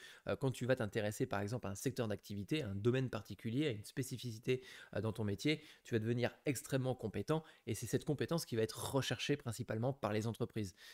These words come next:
C'est-à-dire qu'une entreprise va chercher une personne, euh, à qui on va pouvoir lui fournir un projet, euh, qui va pas avoir besoin de faire, euh, énormément de recherche ou énormément de montée en compétences, euh, pour pouvoir justement réaliser ce projet-là et qui soit complètement autonome. Tu sais, euh,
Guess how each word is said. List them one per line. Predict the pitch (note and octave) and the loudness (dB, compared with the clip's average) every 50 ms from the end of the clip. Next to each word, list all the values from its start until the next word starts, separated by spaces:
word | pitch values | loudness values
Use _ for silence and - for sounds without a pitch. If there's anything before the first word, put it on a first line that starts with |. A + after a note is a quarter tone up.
| - - | -8 -4
C'est-à-dire | - A2 D3+ D3 | 2 2 2 4
qu'une | - C3 | 4 0
entreprise | A#2+ - - A#2 - G3 G3 D3 A#2 F#2+ | 0 0 -2 2 6 6 6 6 4 2
va | A2 A2 | 2 0
chercher | - - - - F3 | 2 0 -2 -2 0
une | D3+ A#2+ | 0 0
personne, | - B2 A2+ - C#3 C3+ A2+ - - - - - - - | 0 -2 0 0 0 0 -2 -4 -8 -16 -20 -12 -2 2
euh, | G2+ D#2+ B1+ C2+ - - - - | 2 2 2 0 -4 -6 -8 -6
à | A#2+ A2 | -8 -8
qui | - - - D#3+ D#3+ D3+ | -8 -4 -2 0 2 4
on | B2+ | 4
va | A2+ A2 | 2 0
pouvoir | - B2+ B2 C3+ C3+ B2+ | 0 0 2 2 2 2
lui | B2 A2 G2+ - - | 0 -2 -4 -8 -16
fournir | - - C3+ C3+ C#3 C3+ A#2 G#2+ | -6 -2 0 2 2 2 2 2
un | G#2+ G2 | 0 -2
projet, | - - A#2+ B2 G#2+ B2+ D3 F3+ G3 - - - - - - _ - | -2 2 4 4 6 6 6 6 4 2 -4 -14 -20 -20 -12 _ 0
euh, | G#2 G#2 G2+ G#2 G#2 G#2 | 2 2 4 2 0 -2
qui | - - B2 | -4 -2 0
va | A#2+ A#2 | 0 2
pas | - D3+ | 4 6
avoir | D3+ C#3 C3+ B2+ A#2 | 6 6 6 4 4
besoin | A#2+ B2 A#2+ B2+ C#3 C#3 D3 D3 C3+ A#2+ A2 | 2 2 2 2 2 2 2 2 2 0 0
de | A2 A2+ | 0 -2
faire, | G2 - C3+ C3 A#2+ A2 G#2+ | 2 4 2 4 4 2 0
euh, | - - | -2 0
énormément | C#3 C#3+ C#3+ C#3 C#3 C3 C3+ C3+ | 0 2 2 2 2 2 2 4
de | B2+ | 2
recherche | B2 A#2+ - D3 C#3 - - | 2 2 2 0 0 0 -2
ou | A#2+ | -2
énormément | A2+ A#2+ A#2+ B2 | 0 2 2 2
de | B2 A#2+ A#2+ B2 | 2 2 4 4
montée | C#3 D3 C#3 D3+ D3 C#3 | 4 4 4 2 0 0
en | B2 A2 | -2 -4
compétences, | - B2+ - C3 B2 - C3 B2+ - - - - - - - - - | -4 0 0 0 0 0 -2 -2 -4 -8 -10 -14 -16 -16 -16 0 2
euh, | A2+ G#2 | 2 4
pour | - A2 F#2+ | 4 2 0
pouvoir | - C3+ B2 C3+ C3 A2+ | 0 2 2 4 4 2
justement | A#2 G#2+ - C3+ B2+ B2+ | 0 -2 0 2 2 2
réaliser | A#2+ A2 A#2+ A#2 A#2+ A#2+ A#2+ B2 | 2 4 2 2 4 2 0 0
ce | A#2 - | -2 -2
projet-là | - A2 G2+ G#2+ G#2+ A#2 D#3+ F3 F3 - - - - - | -2 -2 0 2 2 2 2 2 0 -4 -14 -18 -6 -4
et | - | -4
qui | - - - | -4 -4 -4
soit | - - D#3 D3+ | 2 2 2 2
complètement | - C3+ - C3 A2+ - D3+ D#3+ D#3 - - | 2 0 -2 -2 0 2 2 2 2 2 2
autonome. | D#3+ C#3 - D3 C#3 C3 A#2 G2+ F#2+ - | 2 4 4 4 2 2 2 0 -2 -6
Tu | - - | -8 -6
sais, | - - C#3+ C#3+ B2+ | 4 6 8 8 8
euh, | A2 | 6